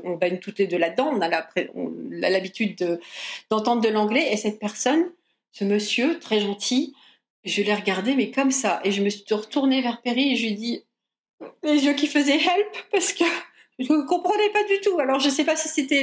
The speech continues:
le, le niveau de, le volume de la voix, le fait qu'il était, qu'il avait un accent très, euh,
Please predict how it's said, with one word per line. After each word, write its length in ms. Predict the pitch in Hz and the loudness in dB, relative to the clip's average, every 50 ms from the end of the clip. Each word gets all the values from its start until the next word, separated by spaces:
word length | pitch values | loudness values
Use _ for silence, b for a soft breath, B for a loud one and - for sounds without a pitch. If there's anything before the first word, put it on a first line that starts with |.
| 262 254 247 | 2 0 0
le, 280 | 240 254 247 254 247 226 214 | 0 0 0 0 -4 -6 -10
le 240 | 247 247 247 240 226 | -8 -4 -2 -2 0
niveau 360 | 240 254 262 262 254 285 277 | 2 2 2 2 2 0 0
de, 140 | 240 247 247 | 0 -2 -4
le 260 | 240 233 233 226 220 208 214 | -6 -6 -6 -6 -4 -4 -2
volume 480 | 220 254 262 254 262 262 262 269 262 240 | 0 0 2 2 4 4 4 4 2 2
de 120 | 220 226 | 2 2
la 180 | 214 202 220 220 | 2 2 0 0
voix, 380 | 226 - 330 320 330 349 349 B B B B B B | -2 0 0 2 2 2 0 B B B B B B
le 120 | 233 247 240 | -2 -2 0
fait 220 | 247 285 285 269 | 2 2 0 2
qu'il 200 | - 277 226 233 | 2 0 0 0
était, 200 | 220 - - - | -2 -6 -8 -14
qu'il 260 | 214 - - 240 233 | -14 -8 -4 0 0
avait 220 | 226 226 220 247 247 | 2 2 2 2 2
un 140 | 226 220 220 | 2 2 2
accent 340 | 226 226 - - 247 240 240 | 0 0 0 0 0 -2 -2
très, 480 | - - - - 277 254 247 240 208 | -6 -10 -2 0 2 2 4 4 4
euh, 360 | 190 190 190 190 185 185 185 | 2 2 2 0 2 0 0